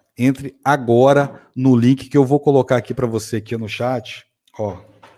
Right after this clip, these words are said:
o link tá no chat. E já aproveita essa promoção que, ó, é só na semana do Vigilante. Realmente é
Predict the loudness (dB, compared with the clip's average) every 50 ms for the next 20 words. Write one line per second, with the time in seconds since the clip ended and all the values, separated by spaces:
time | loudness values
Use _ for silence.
0 | _ _ -10 -8 -6 -4 -4 -6 -6 -6 -6 -4 -4 -4 -6 -4 -2 0 0 0
1 | 0 -2 -6 -10 -18 -18 -20 -20 _ _ _ -6 -6 -2 0 0 0 0 0 0
2 | 0 0 0 0 0 0 2 2 2 0 -4 -8 -6 -4 -2 -2 -2 -4 -6 -4
3 | -4 -4 -2 -2 -4 -6 -6 -6 -6 -4 -4 -4 -6 -10 -18 _ _ _ -10 -4
4 | -2 2 2 4 4 4 2 0 -4 -10 _ _ _ _ _ _ _ 0 0 0
5 | 0 -2 -6 -4 0 2 4 4 4 2 -2 -6 -8 -8 -8 -8 -6 -6 -4 -2
6 | -2 -2 -2 -2 -4 -2 -2 -2 -2 -2 -2 -4 -4 -4 -4 -4 -6 -8 -12 -20
7 | -20 -20 _ -6 -2 -2 0 0 -2 -2 -2 -4 -4 -6 -8 -14 _ _ _ _
8 | _ _ -2 0 0 0 0 -2